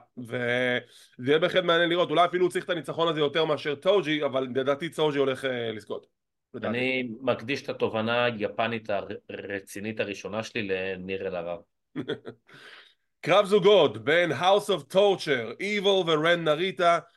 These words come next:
Speaker 1: נגד שוטה אומינו וקייטו קיומיה. עכשיו, מה הסיפור? רן נריטה ושוטה אומינו, עוד מעוד שניים הכוכבים הבאים של ניו ג'פן פרו רסלינג, שהם כיכבו לאורך הטורניר של ה-G one Climax, ה-Continental Classic של, אה, ניו ג'פן.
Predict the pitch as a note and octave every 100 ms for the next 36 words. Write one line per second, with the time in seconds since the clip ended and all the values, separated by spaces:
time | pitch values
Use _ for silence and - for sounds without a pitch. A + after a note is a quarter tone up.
0 | _ A#2+ C#3+ C#3+ - G3 G3+ G3 F3+ E3
1 | D#3+ F3 E3+ E3+ C#3+ B2+ E3+ F3 F3 E3
2 | E3 C3+ C#3+ C3 G#2+ - C#3 B2 D#3+ E3+
3 | E3 - C#3+ A2 - _ _ _ - B2
4 | G#3+ C4 B3 G#3+ C4 - D3 G#2 - _
5 | G#2+ B2+ C3+ C3 B2+ B2 G3+ A#3+ B3+ G#3
6 | F#3+ G#3+ F#3 C3+ C3 D3+ A#3 - - G3+
7 | G3+ F#3+ D#3+ D3 D3 F3 C#3+ D3 D#3 E3
8 | - _ - D3 D#3 D#3 C#3+ C#3+ B2 C3
9 | C3 F3 F3 F3 - - - B2 C3 E3
10 | G3 F3+ E3+ - B2+ B3+ G#3 - _ _
11 | B2 D3 F3+ E3+ E3 D#3 E3 E3 C#3+ B2
12 | C#3 C3+ B2+ B2 D3+ D3+ A#2 G2+ A#2 A#2
13 | C3 B2+ B2+ B2 B2 B2+ A#2+ - B2 A#2+
14 | A#2 B2 A#2 C#3 B2+